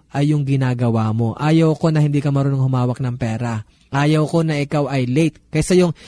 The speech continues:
"Ikaw naman kasi lagi kang late eh. Ikaw naman kasi," that is attacking person.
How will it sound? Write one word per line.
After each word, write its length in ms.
"Ikaw 240
naman 200
kasi 240
lagi 240
kang 200
late 280
eh. 120
Ikaw 200
naman 240
kasi," 280
that 120
is 160
attacking 480
person. 600